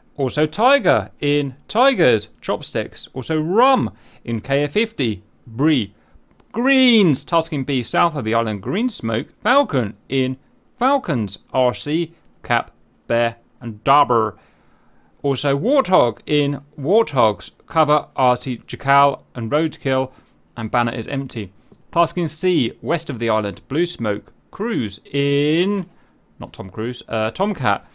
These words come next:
Skill, and Seahorse. Swede is empty, Monday is empty. Tasking D, East Island, orange smoke, Mirage, Elo, Harrier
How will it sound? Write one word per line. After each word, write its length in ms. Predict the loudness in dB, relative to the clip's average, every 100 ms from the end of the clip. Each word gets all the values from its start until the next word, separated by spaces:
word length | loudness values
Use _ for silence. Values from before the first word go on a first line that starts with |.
| _ _ _ -18
Skill, 420 | -6 0 2 0
and 160 | -2 -6
Seahorse. 680 | -4 -2 0 0 -2 -8 -16
Swede 340 | -12 -4 -2 0
is 120 | 0
empty, 420 | -2 -2 -6 -6 _ -6
Monday 380 | -2 0 0
is 100 | 0
empty. 400 | -2 -4 -10 -14 -16 -20 -20 _ _ _ _ _ _ _ -2
Tasking 440 | 0 2 0 -2
D, 240 | 0 0 0
East 340 | -2 -6 -2
Island, 400 | 0 0 0 -4 -4
orange 360 | 0 2 0 -2
smoke, 420 | -2 0 0 -4 -10
Mirage, 600 | -4 2 4 4 0 -8 _ _ _ _
Elo, 760 | 2 6 6 6 6 6 2 0 -8 _ _ 0
Harrier 520 | 2 4 6 4 2